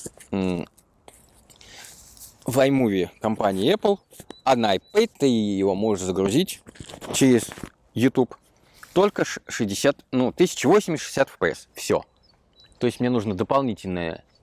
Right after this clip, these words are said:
какие-то костыли искать, загружать в Safari в режиме планшета, в режиме десктопа, и там загружать ролик в четыре К. В итоге я тупо плюнул, достал десятилетний MacBook I T, на котором мне до сих пор живой, закинул туда же, в ту же самую iMovie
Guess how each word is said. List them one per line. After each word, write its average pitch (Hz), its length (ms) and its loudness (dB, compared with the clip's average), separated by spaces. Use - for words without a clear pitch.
какие-то - 380 -2
костыли 180 440 0
искать, 156 320 0
загружать 101 640 0
в - 320 -12
Safari 98 420 2
в 80 80 -8
режиме 95 380 -2
планшета, 147 580 0
в 127 60 0
режиме 117 300 -4
десктопа, 110 560 -6
и 220 140 2
там 156 280 2
загружать 113 440 -2
ролик 127 300 0
в - 40 -20
четыре 113 300 -2
К. 71 200 -2
В 90 80 -8
итоге 170 260 0
я 113 80 4
тупо 123 220 -8
плюнул, 208 520 2
достал 117 420 0
десятилетний 107 720 -2
MacBook 113 460 0
I 165 120 2
T, 160 180 -4
на 143 100 0
котором 123 360 0
мне 113 100 0
до 110 100 -4
сих - 140 -10
пор - 180 0
живой, 107 360 0
закинул 110 500 0
туда 113 300 0
же, 104 120 -8
в - 80 -18
ту 233 140 2
же - 80 -2
самую 104 340 0
iMovie 107 440 -2